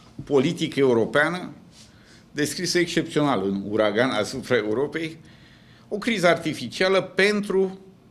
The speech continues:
a zdrobi Franța, pentru a nu-i permite să se reînarmeze. Și dacă în o mie opt sute șaptezeci și unu, când, uh, Franța a pierdut războiul cu Prusia,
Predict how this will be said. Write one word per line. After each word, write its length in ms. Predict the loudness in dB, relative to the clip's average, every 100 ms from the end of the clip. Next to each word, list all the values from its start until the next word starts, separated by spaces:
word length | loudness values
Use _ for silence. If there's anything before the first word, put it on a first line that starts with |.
| -20 -20 -20 -20 -20 -20 -20 -20 -4
a 500 | 2 4 6 2 -2
zdrobi 440 | -8 -2 0 2 0
Franța, 380 | 0 0 0 0
pentru 300 | -2 -2 0
a 80 |
nu-i 220 | 0 -2 -2
permite 600 | -2 0 -4 0 -2 -2
să 160 | -8 -8
se 180 | -4 0
reînarmeze. 720 | 2 2 2 -2 -4 -10 -16 -20 -20 -20 -20 -20 -20 -20
Și 140 | -8 -2
dacă 220 | 0 0
în 60 |
o 60 | -2
mie 120 | -2
opt 120 | -2
sute 180 | 0 0
șaptezeci 460 | 2 0 0 -2 -2
și 60 |
unu, 240 | -4 -4 -4
când, 280 | -6 -10 -6
uh, 80 | -6 -6 -12 -14 -18 -20 -20 -20 -20 -20 -20 -20 -20 -20 -20 -20
Franța 840 | -6 0 2 4 2 4 2 -2 -8 -20 -8
a 140 | -6
pierdut 380 | -4 -4 -2 0
războiul 380 | 0 0 -2 -2
cu 100 | -6
Prusia, 760 | -6 -4 -4 0 2 2 -2